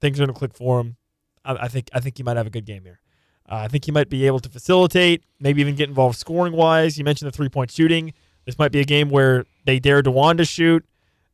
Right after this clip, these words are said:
And, uh, you know, people forget, how quickly people forget the K-, K U Kentucky game, Chapin's Classic. Dajuan Harris, five threes. Could he have that again? I'm not saying he could, but maybe. It's possible.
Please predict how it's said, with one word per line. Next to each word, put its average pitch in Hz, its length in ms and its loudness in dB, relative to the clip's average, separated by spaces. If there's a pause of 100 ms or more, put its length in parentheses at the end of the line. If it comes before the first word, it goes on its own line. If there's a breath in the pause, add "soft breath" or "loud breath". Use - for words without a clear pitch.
And, 139 280 -2
uh, 139 340 4
you 170 60 -6
know, 151 240 2 (260)
people 254 240 0
forget, 233 460 2
how 262 200 4
quickly 294 400 0
people 254 260 2
forget 220 600 0 (960)
the 139 80 -4
K-, 147 160 -4
K 180 180 0
U 190 80 2
Kentucky 175 360 -4
game, 107 160 -10 (340)
Chapin's 151 240 -2
Classic. 135 460 -2 (440)
Dajuan 139 200 2
Harris, 131 480 -4
five 143 220 2
threes. 113 440 -12 (680)
Could 147 120 2
he 143 60 2
have 143 160 0
that 156 160 2
again? 175 320 -6 (100)
I'm 151 100 -2
not 175 160 2
saying 196 180 0
he 185 80 -8
could, 208 320 4 (140)
but 185 120 -2 (100)
maybe. 214 240 2
It's - 160 -18
possible. 175 360 0